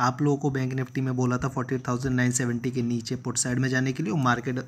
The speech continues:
काफ़ी नीचे गया, आप जाके चेकआउट कर सकते हो। उसके according यहाँ पर आप प्रॉफिट देख सकते हैं, मेंबर्स का प्रॉफिट लॉस जो भी है, सब आपको यहीं पर देखने को मिलेगा। तो जाइए और जल्दी से ज्वाइन करिए, आपका ही फ़ायदा है।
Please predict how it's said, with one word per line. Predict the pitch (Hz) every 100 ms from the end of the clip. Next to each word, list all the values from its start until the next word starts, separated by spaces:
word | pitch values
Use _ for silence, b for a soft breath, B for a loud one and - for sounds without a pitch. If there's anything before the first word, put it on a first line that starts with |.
| - -
काफ़ी | 135 135 175 285 B B B B -
नीचे | 127 123 135
गया, | 123 117 127
आप | 127
जाके | 123 113 151
चेकआउट | 127 113 127 123
कर | 123
सकते | 113 117 110 123
हो। |
उसके | 117 - 139
according | 123 127 123 131
यहाँ | 120 117
पर | 123 120
आप | 113
प्रॉफिट | 127 113 117 123
देख | 127 131
सकते | - 135 - 139
हैं, | 127 143
मेंबर्स | 131 127 127 139 -
का | 160 185 B B B B _
प्रॉफिट | 123 123 123 143 139
लॉस | 131 127
जो | 123 143
भी | 185
है, | 185 - -
सब | - 151 143
आपको | 131 -
यहीं | 165 120
पर | 120
देखने | 135 117 120
को | 120
मिलेगा। | 151 120 113 110
तो | 117
जाइए | 110 117 139
और | 214 143
जल्दी | 127 127
से | 135 135
ज्वाइन | 127 120
करिए, | 123 131 165 -
आपका | - 110 -
ही | 117 139
फ़ायदा | 165 123 110 - 104
है। | 107